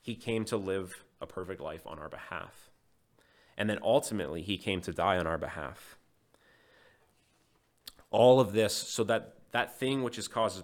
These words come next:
causing brokenness in the world, the thing that has tainted the image of God in humanity, this sin, could be dealt with and defeated so that we could be made whole again. All we need to do is choose to trust him.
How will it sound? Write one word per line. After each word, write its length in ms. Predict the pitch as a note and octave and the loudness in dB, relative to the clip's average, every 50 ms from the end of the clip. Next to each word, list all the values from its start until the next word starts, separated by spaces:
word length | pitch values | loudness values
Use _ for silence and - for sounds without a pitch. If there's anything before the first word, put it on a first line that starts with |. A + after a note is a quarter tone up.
| - - - | -16 -20 -6
causing 300 | - A2+ G#2+ G2 F#2+ F2 | -2 -2 -2 -2 -2 -2
brokenness 520 | - A#2+ C3 B2+ - C3 B2 A#2+ A#2+ - | 2 2 2 4 2 0 -2 -2 -2 -2
in 80 | A#2+ A#2 | -2 0
the 80 | A#2 | 0
world, 400 | A2+ G#2 A2 A2 A2+ G#2+ G#2 G#2 | 0 2 2 2 4 2 0 -2
the 80 | - G2+ | -6 -8
thing 320 | - - - B2 B2 B2 | -8 -4 0 2 2 2
that 120 | A#2+ G2+ - | 2 0 -2
has 160 | G#2 F#2 - | -4 -6 -6
tainted 400 | - - B2 A#2+ A2+ - A#2 G#2 | -2 -2 0 0 0 -2 -4 -6
the 160 | G#2+ G2+ - | -6 -6 -4
image 240 | - A2 A2 G#2 F#2+ | -2 -2 -2 -2 -4
of 120 | F#2+ E2+ | -6 -4
God 220 | F#2+ G2+ G2+ G#2 G2+ | 0 2 2 2 2
in 100 | F#2+ F2+ | 0 -4
humanity, 540 | G2 F#2+ F#2 G#2 A#2+ B2 B2 A2+ A#2 A2+ G#2 | -4 -4 -2 -2 0 0 -2 -2 -2 -4 -6
this 200 | F2 D2+ D2 - | -6 -6 -6 -6
sin, 500 | - - - B2 A#2+ A#2+ A#2+ B2 A#2+ - - - - - _ | -6 -2 0 0 0 0 0 -4 -6 -10 -16 -20 -20 -6 _
could 140 | - G#2+ F2 | -2 0 0
be 100 | G#2+ F#2 | -2 -2
dealt 300 | - A2+ A2 A2 G2+ E2 | 2 4 4 4 4 2
with 200 | G#2 G2 - - | 0 -2 -2 -4
and 140 | - F#2 | -8 -8
defeated 540 | F2 F#2 - - - F2+ E2+ E2+ D#2+ - - - _ _ _ _ _ _ - - - _ | -8 -8 -10 -8 -8 -8 -6 -6 -8 -8 -12 -20 _ _ _ _ _ _ -20 -20 -20 _
so 160 | - - - A2 | -4 0 2 2
that 180 | G2+ E2+ D#2 | 2 2 0
we 180 | E2+ G#2 A2 G#2+ | 0 -2 -2 -2
could 180 | G#2+ - G#2+ | -4 -6 -6
be 100 | F2 G2+ | -4 -4
made 240 | F#2+ F2+ F2 F2 F2 | -6 -4 -4 -6 -6
whole 400 | F2+ - F#2+ F#2 F#2 F2+ F2 - - | -6 -4 -4 -2 0 0 -2 -2 -6
again. 360 | D#2 D2+ D#2+ D#2 D2 D#2+ F#2+ - - _ _ _ _ _ _ _ _ _ _ _ _ _ _ _ _ _ _ _ _ _ _ _ - - | -8 -8 -8 -8 -8 -10 -14 -18 -20 _ _ _ _ _ _ _ _ _ _ _ _ _ _ _ _ _ _ _ _ _ _ _ -4 4
All 160 | A2+ A2+ A2+ | 6 6 6
we 80 | B2 B2+ | 6 4
need 160 | B2 B2 A#2+ | 2 2 0
to 100 | B2 A#2+ | 0 -2
do 140 | A#2 A2+ G#2+ | 0 0 0
is 140 | G#2 G2+ - | -2 -2 -4
choose 500 | - - A2 A2 A2 G#2+ G#2 - - - - | -4 -4 -4 -4 -4 -4 -6 -6 -8 -10 -14
to 80 | - | -18
trust 340 | - - F#2+ F#2 - - - | -12 -6 -6 -4 -4 -6 -8
him. 220 | - D#2 D#2 F#2 | -10 -12 -12 -14